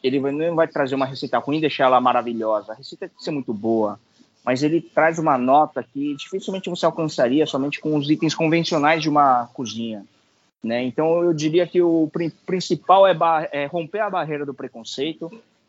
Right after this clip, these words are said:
e tentar incorporar ele em qualquer receita que você for criar.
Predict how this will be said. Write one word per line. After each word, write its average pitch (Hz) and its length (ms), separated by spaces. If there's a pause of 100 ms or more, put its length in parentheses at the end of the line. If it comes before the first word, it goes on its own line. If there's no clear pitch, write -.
(120)
e - 120
tentar 269 400
incorporar 175 520
ele 175 320
em 196 160 (480)
qualquer 294 300
receita 220 380
que - 80
você 190 100
for 175 160
criar. 123 340